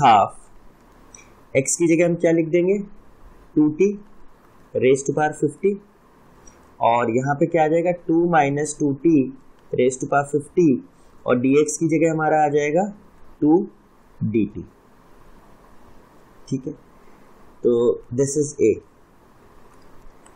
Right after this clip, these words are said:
तो A would be zero to half, two raise to power fifty बाहर,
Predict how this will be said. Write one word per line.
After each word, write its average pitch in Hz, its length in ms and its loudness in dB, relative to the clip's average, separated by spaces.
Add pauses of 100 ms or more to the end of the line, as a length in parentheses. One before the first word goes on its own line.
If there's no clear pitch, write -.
(160)
तो - 60 -16 (180)
A - 20 4 (140)
would 147 220 0
be 131 140 0 (600)
zero 135 240 2 (140)
to 160 80 0 (140)
half, 104 280 4 (1080)
two 156 200 2
raise 151 220 2
to 160 100 -4
power 156 140 -6
fifty 156 340 0
बाहर, 151 300 0